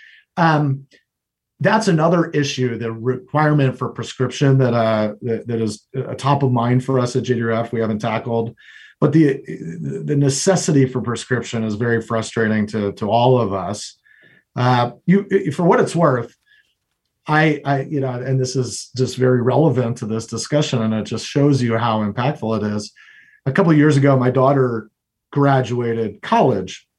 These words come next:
and she went to Penn State out in State College, Pennsylvania. I forgot my insulin that weekend.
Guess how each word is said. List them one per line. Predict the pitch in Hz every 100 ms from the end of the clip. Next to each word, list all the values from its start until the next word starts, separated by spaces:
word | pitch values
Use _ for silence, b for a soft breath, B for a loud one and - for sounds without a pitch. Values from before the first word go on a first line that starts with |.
| -
and | 135
she | -
went | 127 -
to |
Penn | - 123
State | 107 - 113 107 104
out | 120 107
in | 107
State | - - 104
College, | 113 101 104
Pennsylvania. | 110 104 101 110 117 123 117 104 _ B B B B B B
I | 147
forgot | 143 151 147 143
my | 131
insulin | 117 113 - 90 107 - _ -
that | 110
weekend. | 107 104 95 82